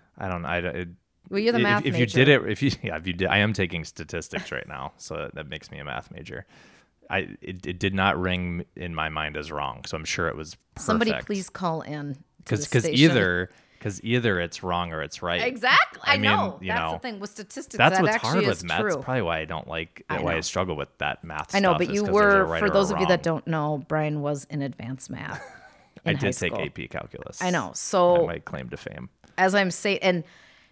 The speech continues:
Speaker 2: and I barely passed math <laughs> in high school. So I, I mean, I passed, but barely.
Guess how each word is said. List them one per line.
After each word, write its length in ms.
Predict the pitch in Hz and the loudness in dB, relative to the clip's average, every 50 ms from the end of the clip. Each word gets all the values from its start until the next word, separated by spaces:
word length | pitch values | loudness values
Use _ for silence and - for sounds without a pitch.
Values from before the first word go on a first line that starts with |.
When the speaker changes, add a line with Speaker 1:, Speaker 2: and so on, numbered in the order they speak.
| _ _ - | _ _ 0
Speaker 2:
and 100 | 185 175 | 2 6
I 220 | - 185 190 196 | 8 8 8 8
barely 640 | 180 156 139 160 160 156 156 151 135 131 113 82 78 _ | 6 4 2 4 4 4 4 2 0 -4 -8 -10 -12 _
passed 400 | - - 92 - - - - - | -14 -16 -14 -12 -12 -12 -12 -12
math 360 | 82 87 - 78 85 - - _ | -12 -12 -10 -10 -10 -12 0 _
<laughs> 140 | 208 202 160 | 2 4 4
in 100 | - - | 4 2
high 160 | - 233 196 | 2 2 -2
school. 340 | 147 - - - 170 139 151 | -2 -4 -4 -4 -4 -4 -2
So 380 | - - - 185 175 170 165 - | -4 4 6 6 8 6 6 4
I, 560 | - 175 175 175 175 175 180 175 170 160 - - - | 4 6 6 8 6 6 4 4 0 -2 -4 -6 -6
I 80 | 175 | -6
mean, 220 | 156 143 135 127 104 | -6 -6 -8 -8 -8
I 120 | 87 110 | -10 -12
passed, 720 | - - - - 247 226 160 143 139 147 - - - 131 | -12 -10 2 4 4 4 4 2 -2 -2 -6 -8 -10 -6
but 260 | - 160 143 135 95 151 | -6 -6 -6 -6 -8 -6
barely. 520 | 156 156 143 127 104 92 98 131 156 156 | -6 -4 -4 -6 -8 -8 -8 -10 -10 -12